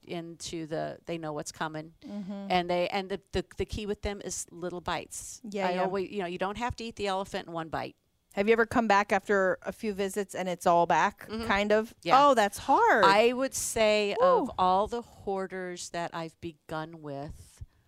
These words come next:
Speaker 1: I've only had maybe ten percent who have stuck with the process.
Speaker 2: Oh, wow.
Speaker 1: Because it gets to that point where it becomes about more than the stuff.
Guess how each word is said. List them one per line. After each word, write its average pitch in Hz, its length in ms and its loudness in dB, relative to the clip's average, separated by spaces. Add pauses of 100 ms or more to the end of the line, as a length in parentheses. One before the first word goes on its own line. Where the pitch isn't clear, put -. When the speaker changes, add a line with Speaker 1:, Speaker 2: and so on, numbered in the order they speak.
(400)
Speaker 1:
I've 165 320 -6
only 175 560 -10
had 165 640 -8 (720)
maybe 170 1500 -8 (1000)
ten 175 500 -4
percent - 880 -8
who 156 160 -8
have 156 140 -10
stuck - 380 -12
with - 180 -16
the - 80 -18
process. - 760 -14
Speaker 2:
Oh, 233 160 -8
wow. 196 360 -8
Speaker 1:
Because 156 600 -6
it - 240 -6
gets - 300 -8
to 185 140 -8
that 180 260 -6
point 156 460 -10
where 156 240 -6
it 151 200 -8
becomes 147 600 -8
about 151 320 -6
more 147 240 -10
than 143 220 -14
the 135 80 -18
stuff. - 340 -10